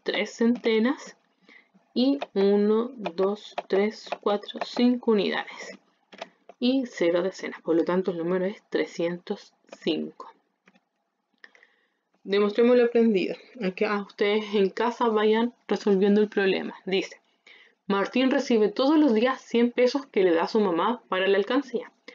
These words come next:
Su amigo Juan cree que en siete días tendrá seiscientos pesos, pero Martín calcula que serán setecientos pesos.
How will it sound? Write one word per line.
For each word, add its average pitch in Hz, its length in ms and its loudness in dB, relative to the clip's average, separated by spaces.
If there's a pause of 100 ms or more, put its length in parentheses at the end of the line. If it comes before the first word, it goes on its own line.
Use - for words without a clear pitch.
(300)
Su - 160 -8
amigo 220 300 2
Juan 233 320 0
cree 175 240 2
que - 240 -4
en 160 80 -4
siete 214 320 0
días 240 280 0
tendrá 180 300 -2
seiscientos 196 640 -4
pesos, - 480 -8 (480)
pero 214 200 2
Martín 247 300 2
calcula 220 400 2
que 202 120 -6
serán 170 340 0
setecientos 180 600 -6
pesos. - 520 -18